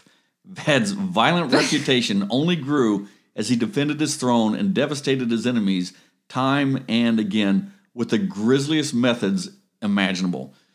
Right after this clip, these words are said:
Speaker 1: Now known as Vlad the Impaler, he was without question the brutal ruler of Romania.
Speaker 2: Oh, man.
Speaker 1: But even so much of, uh, Christian Europe supported his strong, if not brutal, defense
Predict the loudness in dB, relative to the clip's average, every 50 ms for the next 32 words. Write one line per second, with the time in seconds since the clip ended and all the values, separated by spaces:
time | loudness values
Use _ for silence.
0 | _ _ _ _ _ -4 0 2 4 4 4 4 4 4 4 2 2 2 2 2
1 | 2 2 0 -4 -6 -12 -16 -16 -14 -6 -2 0 2 2 2 2 2 0 2 0
2 | 0 0 0 0 0 2 2 2 0 0 -2 -6 -14 _ _ _ _ _ _ _
3 | _ _ 0 2 2 4 2 2 2 2 2 2 2 2 2 2 2 2 0 0
4 | -2 -2 -2 -6 -8 -2 0 2 2 0 0 -2 -2 0 2 2 0 0 -2 -10
5 | _ _ _ -6 -2 -2 -2 0 0 2 2 4 4 4 2 0 0 0 2 2
6 | 2 2 2 2 0 -2 -2 -2 0 0 2 2 0 -2 -4 -6 -4 -2 0 2
7 | 2 2 2 2 0 0 0 -2 0 0 0 2 2 2 2 2 2 2 0 0
8 | -2 -2 -4 -4 -6 -8 -8 -10 _ _ -2 -2 -2 0 -2 0 0 0 0 0
9 | -2 -2 -2 -2 0 2 2 2 0 -2 -6 -10 -12 -16 -20 -12 -6 -2 0 0
10 | 0 0 -2 -2 -2 0 0 0 0 -2 -6 -6 -4 -4 -4 -2 -2 -2 -2 0
11 | 0 0 0 0 -2 -8 -8 -6 -6 -8 -4 -2 -2 0 0 0 0 -2 -2 -4
12 | -4 -4 -2 -2 0 0 0 0 0 -4 -4 -2 -2 -2 -2 -2 -2 -4 -4 -2
13 | -2 -2 -2 -2 -4 -6 -4 -4 -2 -2 -2 -4 -6